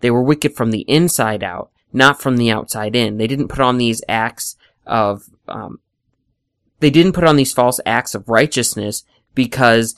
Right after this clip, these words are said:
they were trying to cover up their wickedness on the inside and fool people, but rather they thought that those acts on the outside were legitimate ways of proving that they were righteous.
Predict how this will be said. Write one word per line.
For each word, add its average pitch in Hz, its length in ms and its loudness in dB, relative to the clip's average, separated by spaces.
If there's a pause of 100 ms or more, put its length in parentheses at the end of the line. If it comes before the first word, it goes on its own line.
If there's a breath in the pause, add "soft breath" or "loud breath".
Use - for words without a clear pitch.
(140 soft breath)
they 123 100 0
were 117 120 0
trying 113 320 0
to 104 180 -2
cover 120 400 0
up 117 140 0
their 113 120 0
wickedness 113 500 -2
on 104 100 -8
the 104 140 -4
inside 110 360 -2
and 98 120 -12
fool 156 280 -2
people, 107 500 -12 (240)
but 127 140 -2
rather 135 500 6 (240 soft breath)
they 143 220 8
thought 147 320 0
that 117 160 -6
those 120 180 -2
acts 123 320 -4
on 113 60 -4
the - 100 -6
outside 113 400 -4
were 107 220 -4 (320)
legitimate 139 560 4
ways 123 400 4
of 110 160 -2 (100)
proving 117 720 2
that 110 340 -2
they 120 260 2
were 113 220 4
righteous. 110 640 -2